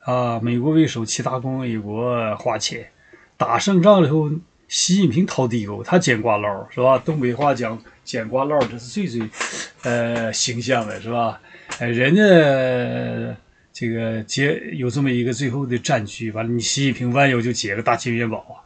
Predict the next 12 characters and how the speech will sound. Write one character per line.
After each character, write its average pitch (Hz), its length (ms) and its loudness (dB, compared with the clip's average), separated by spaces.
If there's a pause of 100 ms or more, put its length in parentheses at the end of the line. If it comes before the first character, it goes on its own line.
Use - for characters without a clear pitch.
(1120)
这 196 140 -8
真 269 240 0
是 247 140 4
想 127 280 2
起 180 120 4
来， 208 60 4
真 240 140 6
是 202 320 4
滑 180 220 2
稽 185 120 2
可 - 140 -4
笑。 147 380 -6